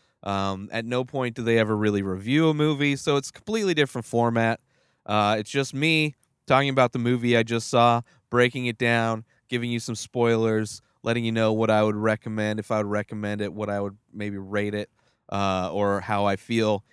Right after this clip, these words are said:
it, it compares to the Rotten Tomatoes score. Um, so just giving you a little feedback. Maybe you're looking to go see a movie.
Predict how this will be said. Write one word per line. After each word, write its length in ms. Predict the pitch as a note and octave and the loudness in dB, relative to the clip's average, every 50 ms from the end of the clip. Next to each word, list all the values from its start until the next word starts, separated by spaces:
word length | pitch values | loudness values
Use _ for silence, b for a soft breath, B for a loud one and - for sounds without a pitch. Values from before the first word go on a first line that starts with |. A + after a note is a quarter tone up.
| _ _ _ - - - | _ _ _ -16 -8 -6
it, 200 | A#2 A#2+ - - | -6 -6 -6 -6
it 160 | - A2+ G2+ - _ _ _ _ _ - | -8 -8 -8 -8 _ _ _ _ _ -10
compares 500 | - A#2 - - A#2 A2+ A2+ A2 A2 - | -10 -8 -2 0 2 2 4 2 0 -4
to 120 | - - A2+ | -8 -6 -4
the 100 | A2+ G#2+ | -4 -2
Rotten 420 | G#2+ A2 A2 A2+ G#2 G2 G#2 G#2 | 2 4 4 4 2 0 -6 -10
Tomatoes 480 | - - A2 G#2+ A2 G#2+ G#2+ A2 G#2 - | -12 -8 -4 -2 -2 0 -2 -4 -6 -8
score. 460 | - - A2 A2 G#2+ G#2 G#2 G#2 b b b b b b b b | -10 -8 -4 -2 -2 -2 -2 -4 b b b b b b b b
Um, 240 | G2+ G#2+ A2 A2 G#2+ | -2 0 0 0 -2
so 140 | - F#3 | -6 -6
just 220 | E3+ G#3+ G#3+ - - | -4 -2 -4 -2 2
giving 240 | A3+ G3 F#3 F3+ F#3 | 2 2 2 2 2
you 120 | E3+ E3 | 2 4
a 20 | |
little 200 | D#3+ E3 D#3 C#3+ | 4 6 4 4
feedback. 680 | - - - D#3+ D#3+ D#3+ D3+ - D#3+ D#3+ E3 D#3+ - - | 2 0 -2 -2 -2 0 4 6 8 8 8 8 4 2
Maybe 280 | C#3+ C#3 C#3 C3 C#3 | 0 0 0 2 2
you're 100 | C#3+ C3+ | 0 0
looking 380 | B2+ B2+ C#3+ C#3+ - - C3+ C3+ | 2 2 2 2 2 0 -2 -2
to 60 | C3+ | 0
go 200 | C3+ C#3 C3+ C3+ | 2 4 4 4
see 220 | - - C#3+ C3 | 2 0 -2 -2
a 40 | B2+ | 0
movie. 560 | B2+ C3+ D3+ D#3+ D#3+ D3+ D#3 D#3 D#3 D#3 D#3 | 0 0 0 0 0 2 2 2 2 2 0